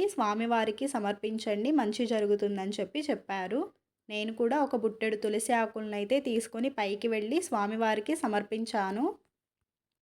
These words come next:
ఈరోజే స్వామివారు యోగ నిద్రలోకి వెళతారు.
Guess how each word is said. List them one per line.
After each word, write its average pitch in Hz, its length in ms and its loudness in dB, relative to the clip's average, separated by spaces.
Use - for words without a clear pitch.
ఈరోజే 247 520 2
స్వామివారు 233 680 6
యోగ 226 300 4
నిద్రలోకి 226 580 2
వెళతారు. 202 600 4